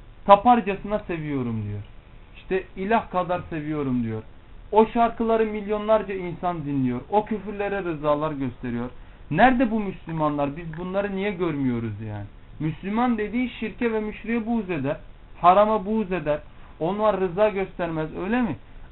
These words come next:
Adam Allah gibi taparcasına kadını sevdiğini söylüyor yani. Haşa, iyazu billah, Allah onların söylediklerinden yücedir, Allah'ın şanı yüksek, yücedir, Allah onların söylediklerinden münezzehtir. Şimdi öyle bir şey ki bu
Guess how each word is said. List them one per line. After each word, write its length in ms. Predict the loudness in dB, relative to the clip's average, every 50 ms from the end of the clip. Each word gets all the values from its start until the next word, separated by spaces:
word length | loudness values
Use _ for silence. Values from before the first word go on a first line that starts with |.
| 4
Adam 400 | 6 6 8 8 8 6 6 6 4 4
Allah 460 | 4 4 4 4 6 8 8 8 8 6 2 -2
gibi 260 | 0 0 0 -2 -4 -6 -6 0
taparcasına 800 | 0 0 4 6 6 4 6 4 0 -2 -4 -4 -4 -4 -2 0
kadını 340 | 0 0 2 0 -4 -4 -4 -4
sevdiğini 440 | -4 -4 -4 -4 -4 -4 -4 -4 -4 -4
söylüyor 340 | -6 -4 -4 -4 -4 -6 -6
yani. 300 | -6 -6 -8 -8 -10 -12 -12 -16 -18 -18 -2 2
Haşa, 360 | 2 2 2 0 -2 -6 -6
iyazu 440 | -4 -4 -2 -2 -2 -4 -6 -6 -8
billah, 340 | -8 -6 -2 -2 -2 0 0
Allah 260 | -2 -2 -2 -4 -4
onların 340 | -4 -4 -4 -6 -6 -8 -8 -8
söylediklerinden 760 | -8 -6 -6 -6 -6 -6 -8 -8 -8 -8 -8 -6 -8 -8 -10 -12 -14 -16 -18 -10 -6
yücedir, 460 | -4 -4 -2 -2 -4 -4 -6 -6 -6
Allah'ın 460 | -4 -4 -2 -2 -2 -2 -4 -4 -6
şanı 340 | -8 -6 -6 -6 -4 -6 -6 -8 -10 -14 -18 -18 -18 -14 -6 -4
yüksek, 380 | -4 -4 -4 -6 -8 -10 -10 -10 -10 -8
yücedir, 520 | -6 -4 -2 -2 -2 -4 -6 -6 -6 -6 -4
Allah 320 | -4 -4 -2 0 -2 -2
onların 300 | -2 -4 -4 -6 -8 -8 -8
söylediklerinden 600 | -8 -8 -6 -6 -6 -8 -8 -8 -8 -6 -6 -4
münezzehtir. 580 | -4 -2 -2 -2 -2 -4 -4 -6 -8 -8 -12 -14 -14 -16 -18 -20 -20 -20 -18 -14 -10 -8 -8 -8 -6 -4
Şimdi 200 | 0 0 0 0 4
öyle 300 | 6 6 6 6 6 4
bir 140 | 4 4 2
şey 280 | 2 0 0 0 2 2
ki 160 | 0 0 0
bu 100 | -2